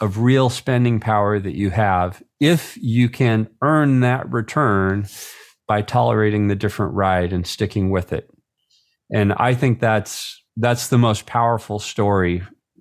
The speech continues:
to tell for a young person, is that, you know, y-, choice number one, are you gonna invest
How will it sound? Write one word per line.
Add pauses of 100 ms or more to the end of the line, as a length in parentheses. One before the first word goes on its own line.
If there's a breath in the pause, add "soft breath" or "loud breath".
to
tell
for
a
young
person, (540 loud breath)
is
that,
you
know,
y-, (120)
choice
number
one, (480 soft breath)
are
you
gonna
invest